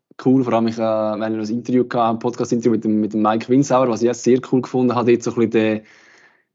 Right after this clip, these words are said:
den Kontrast zum sonstigen, eben, ich sag jetzt mal, sehr fest profilastigen Fußball, einmal die, die Story drin zu haben, wo, wo quasi, wo ich finde, macht eben so ein bisschen auch Regionalsport oder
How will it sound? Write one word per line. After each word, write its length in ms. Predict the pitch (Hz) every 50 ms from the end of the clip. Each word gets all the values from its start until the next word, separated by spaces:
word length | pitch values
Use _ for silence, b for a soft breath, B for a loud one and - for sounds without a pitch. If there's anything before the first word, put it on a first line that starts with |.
| _ _ _
den 140 | - 120 117
Kontrast 800 | - - 123 113 113 113 113 117 127 135 - - - - - -
zum 360 | - 123 120 117 117 117 117
sonstigen, 540 | 113 - 131 131 - - 117 127 120 120 113
eben, 400 | 123 131 107 98 95 85 - -
ich 60 | -
sag 160 | - - 117 117
jetzt 120 | 113 113
mal, 220 | 123 110 107 107
sehr 320 | 104 - 117 117 117 117 117 - _ _ b b b b b b b b b b b
fest 240 | - 117 - - -
profilastigen 640 | 123 123 123 131 120 123 123 123 - - 123 123
Fußball, 400 | 117 - 127 131 123 - 127 117
einmal 160 | 117 117 113 110
die, 160 | 120 127 123
die 200 | 117 - 127 120
Story 300 | 113 - 123 120 123 123
drin 240 | 117 123 123 127 120
zu 80 | -
haben, 220 | 127 117 120 113 117
wo, 220 | 117 117 117 113
wo 120 | 113 113
quasi, 600 | 113 - 123 113 113 107 113 117 113 113 113 113 110
wo 60 | 110
ich 120 | 120 123
finde, 320 | 120 - 131 123 113 120 113
macht 240 | 113 120 117 - 123
eben 100 | 117 110
so 120 | 110 117
ein 40 | 110
bisschen 140 | 117 110 110
auch 60 | 107
Regionalsport 680 | 110 110 107 117 110 110 110 117 113 - - 120 113 117
oder 240 | 101 110 101 95